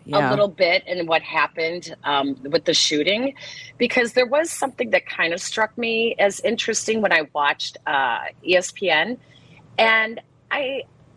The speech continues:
Speaker 2: I'm, I'm not sure, maybe I'm the only one, uh, but it had to do with some of the on-air personalities, um, the anchors, and their ad libs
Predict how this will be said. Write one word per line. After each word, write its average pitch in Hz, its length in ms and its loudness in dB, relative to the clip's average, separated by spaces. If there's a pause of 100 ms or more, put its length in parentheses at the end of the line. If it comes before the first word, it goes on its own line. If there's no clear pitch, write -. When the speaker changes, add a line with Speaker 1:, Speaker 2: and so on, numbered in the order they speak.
(140)
Speaker 2:
I'm, 294 500 4 (160)
I'm 269 120 4
not 370 260 4
sure, 311 240 -2
maybe 254 320 0
I'm 220 180 4
the 175 180 -4
only 226 380 0
one, 190 600 2 (500)
uh, 220 300 4
but 240 260 -6
it 254 120 -2
had 339 420 -2
to 370 120 -4
do 240 280 -2
with 190 480 4
some 226 260 0
of 214 300 0
the 170 460 0 (600)
on-air 190 480 4
personalities, 156 1120 -2
um, 143 280 2
the 160 200 -2
anchors, 160 720 0 (440)
and 165 180 2
their 156 280 4 (120)
ad 170 340 0
libs 147 540 -2